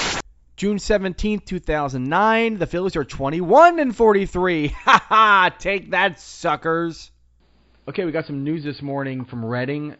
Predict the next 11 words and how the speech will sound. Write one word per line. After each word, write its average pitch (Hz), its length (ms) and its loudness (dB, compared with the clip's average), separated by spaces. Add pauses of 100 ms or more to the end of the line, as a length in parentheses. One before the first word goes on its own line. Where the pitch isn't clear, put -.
Javis 120 440 -8
Diaz, 135 680 -6 (300)
outfielder, 127 760 -6 (100)
has 120 200 -8
a 110 80 -6
sprained 127 500 -6
ankle 151 540 -8
and 123 80 -8
will 120 80 -2
be 113 160 -6
out 107 160 -6